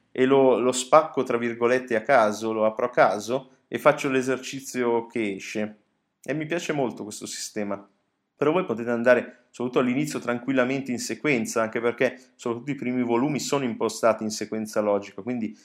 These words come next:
consiglio la prima volta di farli linearmente, poi potete impostarli casualmente e farli quando volete. Ricordatevi che la pazienza e la persistenza premiano sempre alla lunga, non importa da dove partite, non importa se all'inizio non ve ne viene uno, non importa se non vedete i risultati,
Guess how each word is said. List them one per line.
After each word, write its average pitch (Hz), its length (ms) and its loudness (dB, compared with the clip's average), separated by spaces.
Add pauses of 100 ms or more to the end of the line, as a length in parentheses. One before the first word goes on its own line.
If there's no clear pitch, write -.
(180)
consiglio 113 480 -2
la 104 120 2
prima 123 280 0
volta 127 300 4
di 113 80 -4
farli 110 320 0
linearmente, 104 720 -4
poi 175 300 0
potete 107 300 -10
impostarli 107 540 -6
casualmente 104 600 -4
e - 20 -14
farli 98 260 -8
quando 98 280 -8
volete. 92 560 -10 (680)
Ricordatevi 170 760 4
che 151 100 2
la 127 160 4
pazienza 185 580 0
e 170 60 4
la 139 80 6
persistenza 175 1160 -2 (140)
premiano 143 400 0
sempre 131 400 0
alla 110 160 4
lunga, 110 360 0
non 131 140 0
importa 165 480 2
da 120 120 -4
dove 127 320 0
partite, 120 420 -4
non 131 160 -2
importa 160 360 0
se 147 120 -4
all'inizio 127 360 -4
non 120 160 -4
ve 117 100 -2
ne 117 100 -2
viene 120 300 -4
uno, 110 260 -2
non 139 160 -4
importa 170 420 0
se - 140 -2
non 131 160 0
vedete 127 380 -2
i 131 40 -2
risultati, 127 720 2